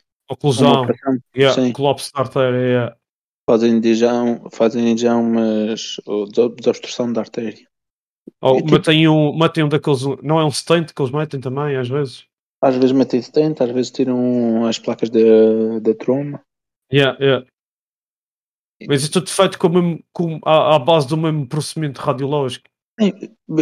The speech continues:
Speaker 2: e muitas ve-, e tipo, e tu te-, e tu te a falar de situações, é que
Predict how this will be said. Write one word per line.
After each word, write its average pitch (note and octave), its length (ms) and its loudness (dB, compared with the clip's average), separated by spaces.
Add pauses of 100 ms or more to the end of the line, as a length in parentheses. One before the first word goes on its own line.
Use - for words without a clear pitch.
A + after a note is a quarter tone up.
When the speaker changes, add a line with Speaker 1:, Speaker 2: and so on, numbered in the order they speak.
(120)
Speaker 2:
e D#3 340 4
muitas E3 360 2
ve-, C3+ 200 -10
e D#3+ 120 -8
tipo, - 500 -4
e C3+ 140 -4
tu C3+ 240 -6
te-, C#3 160 -4
e - 140 -8
tu - 140 -4
te D3+ 100 0
a - 20 -4
falar A#2 280 -4
de A#2 280 -4
situações, B2 800 -4
é A#2 140 -4
que A#2+ 240 -6